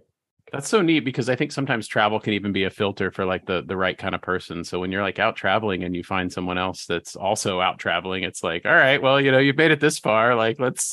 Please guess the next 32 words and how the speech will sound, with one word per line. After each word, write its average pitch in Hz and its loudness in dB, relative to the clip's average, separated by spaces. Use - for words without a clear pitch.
let's - 4
share 175 6
a 165 4
bottle 151 8
or 135 4
something. 131 2
Let's 139 2
get 160 2
to 143 0
know 139 6
each 165 2
other," 131 4
because 226 2
there's 226 4
some 233 2
commonality 202 6
there 127 6
already. 120 4
You 110 -2
know, 110 2
you're 127 4
an 147 6
adventurer 117 2
too, 113 2
especially 214 0
if - -2
you're 120 2
in 110 2
a 98 -4
country 98 -2
like 78 -8
that. 98 0